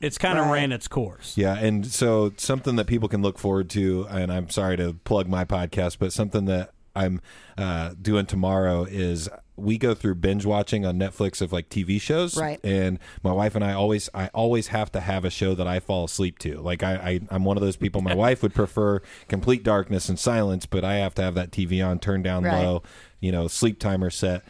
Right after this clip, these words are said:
Speaker 3: And, um, you know, the show we've been watching is Friends, and I'm going to break down tomorrow my power ranking of the Friends characters because I'm,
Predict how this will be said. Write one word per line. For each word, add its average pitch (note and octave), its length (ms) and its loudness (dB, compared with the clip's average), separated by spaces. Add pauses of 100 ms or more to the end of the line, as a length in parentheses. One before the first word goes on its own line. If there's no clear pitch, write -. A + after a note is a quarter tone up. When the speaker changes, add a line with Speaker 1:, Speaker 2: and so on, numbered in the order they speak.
(240)
Speaker 3:
And, F#2+ 280 0
um, F2 440 -2
you F#2+ 120 -4
know, F2 200 0
the F2+ 140 -2
show G#2+ 200 2
we've F#2+ 140 2
been F#2 120 -2
watching G#2+ 360 0
is E2+ 100 -4
Friends, F2 540 -2
and F#2 180 -2
I'm F#2+ 140 0
going F#2 320 0
to F#2 360 2
break F2+ 280 -2
down F2+ 240 0
tomorrow F#2+ 440 2
my F2+ 140 -2
power F#2+ 380 0
ranking F2 400 -2
of D#2+ 80 -4
the D#2+ 80 -10
Friends F#2 320 -2
characters D#2 500 -4
because E2+ 560 -4 (400)
I'm, E2 160 -4